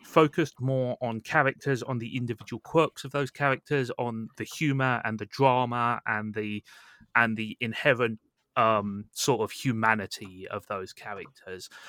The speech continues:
But that does mean that you get less of kind of, like, the very kind of, like, high-minded space opera stuff, and that's always going to be a balance, right? You have to, you know, you are trading in some of one thing for some of another thing. I mean, the joke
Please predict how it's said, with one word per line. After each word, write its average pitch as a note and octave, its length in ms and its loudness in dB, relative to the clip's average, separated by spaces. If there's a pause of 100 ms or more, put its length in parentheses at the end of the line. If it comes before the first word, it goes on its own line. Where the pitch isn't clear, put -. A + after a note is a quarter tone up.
(200)
But - 140 4 (100)
that E3 220 8 (160)
does D3+ 300 6
mean C3 320 0
that C3 180 -2
you A2+ 140 -10
get A#2 220 2
less A2+ 440 0
of G#2 140 -8
kind A2 260 2
of, - 100 -8
like, A2+ 340 -2
the A2 200 -4
very G#2+ 420 0 (360)
kind A#2 200 0
of, G#2 60 -4
like, G#2+ 80 -4
high-minded G#2+ 800 -2
space - 440 -6
opera - 320 -14
stuff, G#2 340 -6
and C3 100 0
that's D#3+ 280 4
always C#3 360 0
going A#2+ 240 -2
to - 80 -16
be A2+ 120 -2
a G#2 60 -2
balance, F2+ 540 -12
right? G2+ 200 -6
You A#2 100 -2
have - 380 6
to, G#2+ 260 -6 (420)
you B2+ 80 -2
know, A2 120 2
you A#2 180 0
are A#2 80 6
trading C3 480 2
in B2 160 -4
some A#2+ 300 -2
of G#2 100 -2
one A2+ 240 -2
thing G#2+ 340 -8
for A2+ 120 -6
some G#2 260 -6
of G2+ 120 -8
another G2 360 -10
thing. A2 180 -8
I A#2 60 0
mean, B2+ 200 0
the C#3+ 60 4
joke D3 340 6